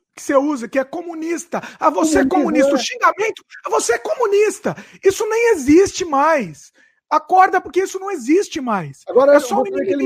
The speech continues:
Speaker 2: ele me
Speaker 1: invisível
Speaker 2: falasse o seguinte,
Speaker 1: criado.
Speaker 2: você fala o que é comunismo, velho. Me, me descreva o que é comunismo.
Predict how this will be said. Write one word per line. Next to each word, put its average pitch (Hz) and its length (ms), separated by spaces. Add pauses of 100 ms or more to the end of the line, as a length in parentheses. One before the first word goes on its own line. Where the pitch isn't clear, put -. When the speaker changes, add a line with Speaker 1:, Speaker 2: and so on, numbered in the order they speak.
Speaker 2:
ele - 80
me - 0
Speaker 1:
invisível 226 80 (200)
Speaker 2:
falasse 370 60
o - 60
seguinte, - 240
Speaker 1:
criado. 330 240
Speaker 2:
você 214 200 (420)
fala 269 380
o 214 60
que 233 120
é 220 40
comunismo, 160 640
velho. 95 220
Me, 135 120 (160)
me 175 140
descreva 208 540
o 208 60
que 226 140
é 220 60
comunismo. 160 840